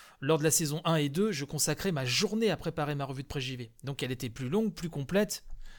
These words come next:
Elle faisait quinze vingt minutes, il y avait énormément de choses, il y avait la fameuse brochette de news, euh, des sujets, et cetera. Il y avait beaucoup de choses. Là, euh, pour cette saison quatre, retour en quotidienne, mais, euh, format très resserré, puisque je travaillais à côté.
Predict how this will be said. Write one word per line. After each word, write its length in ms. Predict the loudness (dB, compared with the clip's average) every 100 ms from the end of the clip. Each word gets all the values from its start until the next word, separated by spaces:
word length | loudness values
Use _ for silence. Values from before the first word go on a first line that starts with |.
| -20 -8
Elle 80 | -4
faisait 160 | -2
quinze 260 | 2 2 2
vingt 140 | 0
minutes, 400 | -2 2 2 2
il 20 | -2
y 40 |
avait 120 | -4
énormément 400 | 0 0 0 0
de 60 | 0
choses, 240 | 0 0
il 20 |
y 40 | 0
avait 100 | -2
la 100 | -2
fameuse 340 | 0 2 2
brochette 380 | 2 0 0 0
de 100 | 0
news, 280 | 2 2 0 -2 -6 -2 2
euh, 100 | 4
des 180 | 4 6
sujets, 680 | 6 4 2 4 6 6 2
et 60 |
cetera. 340 | 2 0 2 2
Il 40 |
y 20 |
avait 100 | 2
beaucoup 220 | 0 -2 -4
de 60 |
choses. 240 | -2 -2 -6 -16 -18 -18 -6
Là, 480 | 4 8 8 8 4
euh, 400 | 0 0 2 0
pour 180 | -2 0
cette 160 | 0 0
saison 280 | 0 -2 4
quatre, 360 | 6 6 0 -4
retour 400 | 0 0 2 0
en 80 | 2
quotidienne, 640 | 0 0 4 4 4 -2 -4 -8 -14 -10 -4
mais, 520 | 0 4 6 4 2
euh, 340 | -2 0 0 0
format 380 | 0 4 4
très 180 | 4 0
resserré, 480 | 2 2 2 0 -4
puisque 300 | -4 -4 -2
je 100 | -2
travaillais 300 | 0 2 2
à 80 | 0
côté. 320 | -4 -8